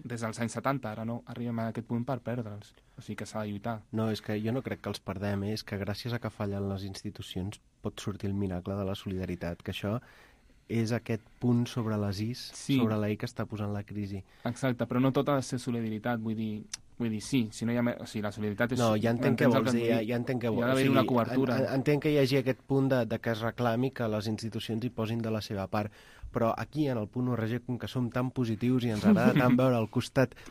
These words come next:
Speaker 2: bo de les coses, també pensem que tot està malament. No, no, no, no, està en el millor moment per ser canviat. I que fantàstic que les institucions fallin, perquè així tenim l'oportunitat i gairebé l'obligació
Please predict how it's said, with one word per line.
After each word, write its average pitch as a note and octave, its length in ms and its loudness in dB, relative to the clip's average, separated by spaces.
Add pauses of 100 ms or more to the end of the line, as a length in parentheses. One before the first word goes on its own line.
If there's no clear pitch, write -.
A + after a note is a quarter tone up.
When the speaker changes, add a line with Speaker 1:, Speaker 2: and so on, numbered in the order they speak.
(140)
Speaker 2:
bo C3 300 6
de B2+ 120 4
les A2 140 0
coses, C3+ 460 4
també B2+ 280 0
pensem A#2 460 -6 (300)
que - 100 -2
tot D3 180 2
està E3+ 200 -2
malament. C3 420 0
No, D#3 220 0
no, E3 120 0
no, C#3 220 0
no, G#2+ 140 -2
està - 180 -6
en D3+ 60 2
el B2+ 100 2
millor C3+ 380 6
moment D3 200 6
per B2+ 140 -2
ser C#3 140 -2
canviat. A#2 340 2 (300)
I A2+ 80 -4
que D#3+ 100 0
fantàstic D3 800 0
que G#2+ 220 0 (520)
les A2+ 220 0
institucions A2+ 640 0
fallin, D3+ 340 2
perquè F#2+ 400 -4
així E3 340 -2 (640)
tenim A2+ 320 -2
l'oportunitat G#2+ 840 -4 (580)
i D#3+ 140 -2
gairebé B2 420 2
l'obligació A2+ 640 -2